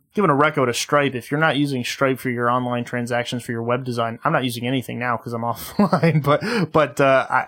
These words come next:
I, I was blown away by the, the ability of Stripe to, uh, to handle all those transactions, donations, whatever. Um, I was expecting some sort of fallout. So kudos to Stripe, and if you're not using it for online transactions, certainly worth looking into.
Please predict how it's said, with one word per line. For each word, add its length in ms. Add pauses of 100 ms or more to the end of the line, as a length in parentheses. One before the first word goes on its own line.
I, 120
I 120
was 140
blown 400
away 300
by 200
the, 380
the 140
ability 360
of 80
Stripe 440
to, 280
uh, 180 (400)
to 120
handle 360
all 220
those 200
transactions, 760
donations, 540
whatever. 560
Um, 320 (680)
I 120
was 180
expecting 400
some 180
sort 140
of 100
fallout. 400
So 320 (260)
kudos 300
to 120
Stripe, 400
and 100
if 80
you're 80
not 140
using 240
it 60
for 120
online 280
transactions, 680
certainly 340
worth 240
looking 200
into. 320